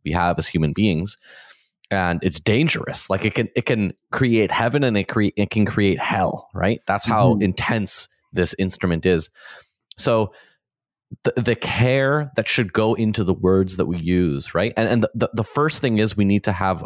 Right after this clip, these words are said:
Speaker 1: a proper orientation of the heart before we can even, before we should even open up our mouths. Um, yeah, sorry, I'm just thinking
Speaker 2: Yeah,
Speaker 1: out loud
Speaker 2: no,
Speaker 1: here.
Speaker 2: no, no, you're right. And I mean,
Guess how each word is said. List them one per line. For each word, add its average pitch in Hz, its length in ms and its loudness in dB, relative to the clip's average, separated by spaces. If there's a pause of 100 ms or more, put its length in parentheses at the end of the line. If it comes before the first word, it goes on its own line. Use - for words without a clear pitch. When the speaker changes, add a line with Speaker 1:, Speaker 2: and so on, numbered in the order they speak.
Speaker 1:
a 92 60 -2
proper - 380 -2
orientation 92 540 0
of 85 80 -2
the 82 60 0
heart 92 440 -2
before 98 380 0
we 92 100 -2
can 85 160 -4
even, 80 380 -4 (200)
before 120 280 2
we 107 80 2
should 120 260 0
even 92 320 2
open 80 220 0
up 76 160 -2 (600)
our 85 100 0
mouths. 85 640 -4 (460)
Um, 78 340 -2 (880)
yeah, 107 200 -2 (140)
sorry, 92 300 0
I'm 110 140 0
just - 160 -4
thinking 165 180 4
Speaker 2:
Yeah, 196 80 4
Speaker 1:
out 180 60 0
loud 202 160 4
Speaker 2:
no, 214 80 6
Speaker 1:
here. 226 80 4
Speaker 2:
no, 208 100 6
no, 196 160 4
you're 190 160 4
right. 185 240 2
And 165 220 2
I 151 80 0
mean, 147 160 -4